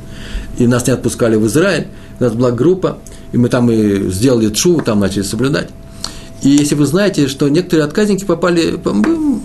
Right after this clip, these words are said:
попали в тюрьму, кто на год, кто на два. И однажды как-то было сказано, что один из отказников попал в тюрьму по надуманному совершенно делу,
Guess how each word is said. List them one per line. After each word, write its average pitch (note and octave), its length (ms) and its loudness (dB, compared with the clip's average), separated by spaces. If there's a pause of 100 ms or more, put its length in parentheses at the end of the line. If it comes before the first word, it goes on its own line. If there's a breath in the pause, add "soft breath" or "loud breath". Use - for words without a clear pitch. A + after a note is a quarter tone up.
(280)
попали G#3+ 300 2
в - 60 -4
тюрьму, D3 480 0
кто G3+ 220 -2
на B2+ 380 0
год, G#3 300 0
кто E3 100 0
на C#3+ 120 2
два. F#3+ 320 -2 (380 loud breath)
И D3+ 60 0
однажды F3 340 0
как-то D3+ 200 -2
было C#3 180 2
сказано, D3 380 0
что C#3 180 0
один C#3 220 2
из B2+ 80 2
отказников B2+ 440 0
попал C#3+ 240 0
в D3 60 -10
тюрьму G#3 300 2
по C#3+ 80 0
надуманному C3+ 440 2
совершенно D#3+ 380 -2
делу, G3+ 320 0